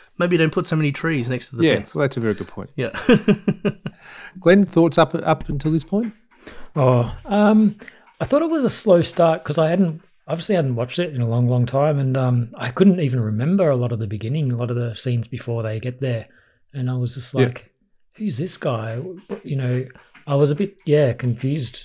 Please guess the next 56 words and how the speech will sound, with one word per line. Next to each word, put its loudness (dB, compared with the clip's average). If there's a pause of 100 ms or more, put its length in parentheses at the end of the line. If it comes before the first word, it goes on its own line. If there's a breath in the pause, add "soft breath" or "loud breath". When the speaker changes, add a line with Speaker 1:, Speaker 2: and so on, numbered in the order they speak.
Speaker 3:
Well, -4
not -4
confused, -8
but -2
I 2
was 0
just, -4
like, -2
surprised -2
that -4
I -2
didn't -4
remember -2
some -4
of -2
this -6
early -2
stuff. -6
I 0
remember 0
from, -2 (840 soft breath)
pretty 2
much 0
from 2
the 2
moment -2
they -4
get -6
to -18
the -6
island, -4
I -6
guess. -8
Um, -10 (760 soft breath)
I -10
can -6
remember -6
a -8
lot -4
of -8
what -6
happened, -8
but -8
yeah, -4 (100)
it's -8
weird -2
that -2
I -2
didn't -4
remember -6
that -8
early -4
stuff. -8
And -6
for -6
me, -2